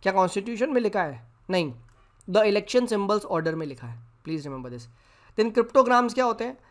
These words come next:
So these are the hidden reproduction, अ, मतलब मीन्स हिडन रिप्रोडक्शन, यानी यहाँ पे आपको कोई, कोई सीड, कोई फ्लावर्स, ठीक है, ये सब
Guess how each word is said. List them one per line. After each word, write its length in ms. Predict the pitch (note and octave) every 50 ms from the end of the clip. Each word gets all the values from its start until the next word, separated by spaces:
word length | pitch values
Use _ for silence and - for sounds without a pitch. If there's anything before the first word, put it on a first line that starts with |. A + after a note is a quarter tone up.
| _ _ _
So 100 | - A3+
these 300 | F3+ F3 G#3+ A#3 B3 A#3
are 160 | A#3+ A3+ G#3+ A3
the 60 | A#3+ G#3 E3+
hidden 320 | F#3+ G3 F#3+ A3+ A#3+ A#3 A#3 - _ _ _ _ _ -
reproduction, 760 | E3 F#3+ G3 G3 G3+ G3 D4 - - - - A3+ A3+ A#3+ B3 - - - - - - _ -
अ, 280 | - E3+ F3 F3+ F3+ F3+
मतलब 340 | F#3+ F#3+ G#3 G#3+ G#3 - - G3+
मीन्स 340 | F3 G3+ A#3 B3+ B3 - - -
हिडन 400 | - G3 G#3+ A#3+ C4+ C4+ B3+ A#3 - _ _ -
रिप्रोडक्शन, 600 | E3 F#3 F#3+ F#3+ F3 D#3+ C#3+ - - - C3+ A#2+ A#2 - _ _ _ _ - E3+
यानी 140 | F3+ G#3
यहाँ 220 | A3 G#3 G3 G3+ G3+
पे 100 | G#3 A3
आपको 220 | G#3+ G#3 G#3+ A3
कोई, 300 | G3+ G#3+ A3 A3 A3+ - _ _ _ _ _ _ _ _
कोई 180 | - G3 G#3 G#3
सीड, 480 | - - G#3+ G3+ G#3 G#3+ G3+ F#3 F#3+
कोई 180 | F#3+ G3+ G3 G#3+
फ्लावर्स, 600 | G3 - G3+ F#3+ F#3+ F#3+ F#3+ F#3+ F#3+ F3+ - - _ _ _ _ _ -
ठीक 140 | - A#3 A#3
है, 200 | G#3+ D#3+ C#3 - _ _ _ _ _ _ -
ये 240 | E3+ G3 A3 A3+ A#3
सब 340 | A#3 B3 A3 G#3 A3+ -